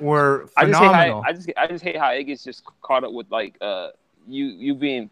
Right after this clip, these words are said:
Speaker 2: looked at as, like, a kid because you watch it or something. Like, it's kiddie stuff, you know,
Speaker 1: Yeah.
Speaker 2: because of the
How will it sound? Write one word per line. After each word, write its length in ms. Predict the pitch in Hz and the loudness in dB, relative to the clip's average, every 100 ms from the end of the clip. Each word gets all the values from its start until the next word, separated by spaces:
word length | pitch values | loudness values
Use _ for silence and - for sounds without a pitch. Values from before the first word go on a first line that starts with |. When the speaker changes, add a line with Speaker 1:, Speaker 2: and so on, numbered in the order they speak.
| - | -6
Speaker 2:
looked 300 | 127 139 139 | -2 0 2
at 100 | 110 | 0
as, 140 | 117 | 0
like, 100 | 113 | -6
a 40 | - | -10
kid 400 | - 135 113 104 | -8 -4 -4 -6
because 200 | 110 107 | -12 -8
you 80 | |
watch 300 | 101 98 101 | -2 -2 -2
it 80 | 101 | -10
or 60 | - | -14
something. 220 | - 90 | -16 -14
Like, 140 | 98 101 | -12 -12
it's 120 | - | -6
kiddie 220 | - 120 | -4 -4
stuff, 300 | - 98 101 _ _ _ _ _ | -4 -6 -6 _ _ _ _ _
you 80 | 113 | -2
know, 80 | 196 | 2
Speaker 1:
Yeah. 240 | 170 104 | 2 2
Speaker 2:
because 240 | - 113 104 | -2 -6 -6
of 180 | 101 | -6
the 120 | - | -4